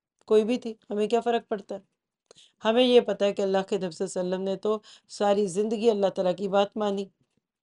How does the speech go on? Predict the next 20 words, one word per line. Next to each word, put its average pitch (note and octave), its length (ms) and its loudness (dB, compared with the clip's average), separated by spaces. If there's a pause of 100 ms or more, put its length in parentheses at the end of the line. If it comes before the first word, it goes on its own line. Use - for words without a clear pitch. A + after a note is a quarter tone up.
(360)
और B3 260 6 (120)
इस A#3 180 -2
तरह G3 200 4
से F#3+ 120 -4
अल्लाह F#3 200 0
के F3+ 140 -6
नबी F#3+ 340 -4
इब्राहीम F#3+ 340 -2
अलैहिस्सलाम F#3 680 -4
की A3+ 300 -6 (320)
नस्ल A3 480 0
में B3 260 -2
पैदा F3+ 380 0
किए F#3+ 280 -4
गए। F3 180 -8 (300)
कुरैश D4+ 440 2
एक D4 200 -4
बेहतरीन A#3+ 560 -2
कबीला E3 440 -4
था D#3+ 180 -18